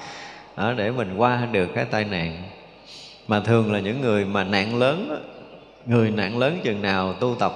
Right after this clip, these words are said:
tốt thì nó sẽ dễ qua chừng đó.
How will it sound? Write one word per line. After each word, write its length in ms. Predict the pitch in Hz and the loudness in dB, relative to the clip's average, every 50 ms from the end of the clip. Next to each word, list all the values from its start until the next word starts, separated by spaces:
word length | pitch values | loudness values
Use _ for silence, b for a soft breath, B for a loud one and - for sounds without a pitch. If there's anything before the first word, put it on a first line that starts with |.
| - - - | -4 0 4
tốt 280 | 175 180 226 - - - - - - - - | 4 6 6 4 0 -6 -12 -12 -12 -6 -4
thì 200 | 107 92 87 87 | -2 -2 -2 -2
nó 140 | 90 110 | -4 -4
sẽ 200 | 123 - - 101 | -6 -6 -6 -6
dễ 260 | 110 117 113 104 107 123 | -4 0 2 4 4 4
qua 260 | 135 127 107 98 101 101 95 | 4 2 0 0 -2 -2 -2
chừng 160 | 98 92 85 | -4 -2 -2
đó. 120 | 87 101 | -2 -2